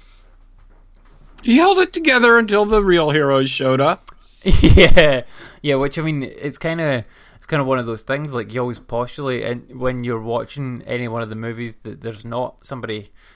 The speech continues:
Speaker 2: else in, you're like, "Oh, why would they not just call such and such to come and help him?" And,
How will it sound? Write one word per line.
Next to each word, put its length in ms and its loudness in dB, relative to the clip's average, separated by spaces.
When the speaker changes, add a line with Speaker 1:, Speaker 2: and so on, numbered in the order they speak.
Speaker 2:
else 300 -8
in, 260 -10
you're 140 -10
like, 180 -8
"Oh, 280 -2
why 260 -2
would 180 -8
they 80 -8
not 200 -10
just 140 -20
call 300 -6
such 240 -10
and 100 -14
such 220 -10
to 60 -16
come 160 -12
and 60 -12
help 180 -6
him?" 180 -6
And, 460 -8